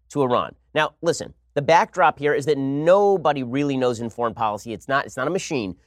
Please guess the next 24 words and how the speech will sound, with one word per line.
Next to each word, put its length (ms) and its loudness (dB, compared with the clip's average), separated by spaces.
Nobody 300 2
knows 200 2
in 140 -4
foreign 240 0
policy 540 -2
what 340 0
can 140 -6
happen 400 -6
given 240 -4
any 160 -6
circumstance. 680 -12
Foreign 220 4
policy 360 0
is 100 -6
simply 340 -6
too 240 -6
unpredictable. 560 -8
There 220 4
are, 180 6
however, 380 0
tried 380 2
and 140 -4
true 240 -6
strategies 640 -6